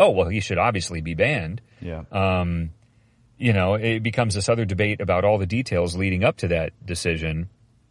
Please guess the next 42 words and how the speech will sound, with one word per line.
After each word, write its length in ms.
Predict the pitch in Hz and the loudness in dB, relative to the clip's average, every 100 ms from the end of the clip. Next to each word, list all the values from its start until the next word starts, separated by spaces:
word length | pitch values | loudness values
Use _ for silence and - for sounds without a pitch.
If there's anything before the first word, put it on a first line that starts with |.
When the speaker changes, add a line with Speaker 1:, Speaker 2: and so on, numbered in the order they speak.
| _ | _
Speaker 1:
Um, 520 | 87 82 82 80 82 85 _ _ _ | -6 -4 -2 -2 -4 -8 _ _ _
so 160 | - 147 | -6 -4
it's 120 | 110 | -2
really 220 | - 311 - | -4 -4 -6
tough. 420 | - - 98 - - _ | -4 -2 -2 -8 -20 _
Speaker 2:
Yeah, 160 | 107 | 2
Speaker 1:
I'm 60 | 107 | 4
glad 140 | 202 110 | 4 4
I'm 120 | 123 | 0
not 180 | 92 90 | 0 0
Speaker 2:
yeah. 100 | 85 | 0
Speaker 1:
in 60 | |
the, 220 | 85 82 80 | -2 -2 0
uh, 200 | 80 80 - | -2 -4 -8
position 400 | 104 90 85 92 | -4 -2 -2 -4
of 100 | 82 | -4
having 300 | 90 80 80 | -4 -4 -6
to 320 | - 82 80 78 _ _ _ | -4 -4 -4 -6 _ _ _
weed 320 | 101 104 92 | -2 0 0
through 260 | 80 95 90 | -4 -4 0
that 240 | 85 82 - _ _ _ | 0 0 -4 _ _ _
fucking 360 | 101 90 82 78 | -6 -4 -6 -8
pool 320 | - 107 92 85 | -2 -2 0 -2
of 80 | |
nonsense, 800 | 80 85 95 92 - 80 80 - - _ _ _ _ | -2 -2 -2 -2 -4 -4 -4 -8 -10 _ _ _ _
uh, 480 | - 85 82 80 76 76 _ _ _ _ | -10 -6 -4 -6 -8 -12 _ _ _ _
and 140 | 98 | -4
having 320 | 87 85 82 82 | -2 -2 -2 -4
to 220 | 87 82 | -4 -4
find 240 | 92 87 | -4 -4
the 120 | 82 82 | -2 -4
answers 340 | 80 82 80 | -4 -8 -8
to 80 | 80 | -8
those 220 | 85 92 | -8 -8
questions, 500 | - 85 - - - | -6 -6 -8 -12 -8
'cause 280 | 87 87 - | -8 -8 -8
it's 140 | 135 151 | -6 -4
a 60 | |
mess. 580 | 87 85 113 78 - - - - | -4 -4 -4 -4 -6 -8 -10 -6
Speaker 2:
Yeah, 340 | 92 85 80 76 | -2 -2 -4 -8
no, 180 | 90 85 | -6 -4
I, 240 | 87 | -4